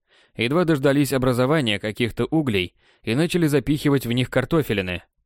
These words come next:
вороша жар обугливающимися веточками. «Может, готово?» Вовин вопрос послужил командой к действию всем остальным.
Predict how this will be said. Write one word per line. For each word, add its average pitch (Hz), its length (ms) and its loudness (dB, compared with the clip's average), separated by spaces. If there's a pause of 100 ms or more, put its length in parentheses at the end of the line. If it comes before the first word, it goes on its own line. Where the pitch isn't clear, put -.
(160)
вороша 104 580 0
жар 120 400 0
обугливающимися 135 1040 2
веточками. 107 680 -2 (600)
«Может, 123 320 -2
готово?» 131 520 0 (560)
Вовин 107 380 -2
вопрос 139 360 0
послужил 135 460 0
командой 135 440 0
к 123 60 -4
действию 113 460 0
всем 147 220 -2
остальным. 110 540 -4